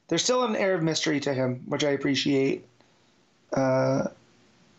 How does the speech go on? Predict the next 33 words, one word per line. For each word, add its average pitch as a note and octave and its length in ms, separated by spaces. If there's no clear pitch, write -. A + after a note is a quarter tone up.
to, - 180
you E3 120
know, C#3+ 140
even E3+ 180
though F3 180
we F3 100
know E3 80
he's D#3+ 100
Tamaranian, D3 560
but C#3 220
why D3+ 220
is G3+ 100
he G3+ 120
doing E3 240
all E3 120
this? D#3 480
You C#3+ 140
know, C3+ 280
you E3 140
know, D3 120
w-, E3 200
would G#3 140
have A3+ 100
he A#3+ 80
have A3 120
done G3+ 160
this? G#3+ 140
Did E3+ 140
he F#3+ 200
go F#3+ 180
out F3+ 120
and F3 100
search E3 240